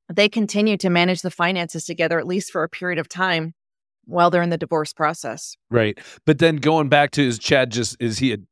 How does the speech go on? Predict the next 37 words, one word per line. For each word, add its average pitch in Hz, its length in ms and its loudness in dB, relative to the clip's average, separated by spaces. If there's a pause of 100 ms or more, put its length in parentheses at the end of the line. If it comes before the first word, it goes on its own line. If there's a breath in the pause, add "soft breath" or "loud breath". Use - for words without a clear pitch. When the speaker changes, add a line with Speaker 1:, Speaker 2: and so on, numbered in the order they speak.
Speaker 2:
is 113 160 -4
he 117 140 0
a 98 40 -4
jerk? 110 460 -2 (380)
Or 120 80 2
is 107 100 0
he, 117 240 2
uh, 104 460 0
you 113 160 -2
know, 104 200 -2 (140)
being, 117 400 0 (240)
is 113 140 -6
he 127 100 0
doing 127 300 -2
something 120 440 -4
shady? 113 600 -2 (380)
And 123 200 0
you 123 120 -2
go, 127 140 4
"Okay, 135 200 2
well, 123 160 -2
Chad 156 320 2
could 143 160 0
be 131 140 4
a 117 60 0
jerk 123 440 2
where 120 140 2
he's, 127 260 -2 (220)
he's, 135 360 0
he's 139 280 -2
the 135 160 4
breadwinner. 127 720 0 (240)
His 120 260 2
spouse 127 480 2
is 120 160 -2
the 117 140 -6
stay-at-home, 117 840 -2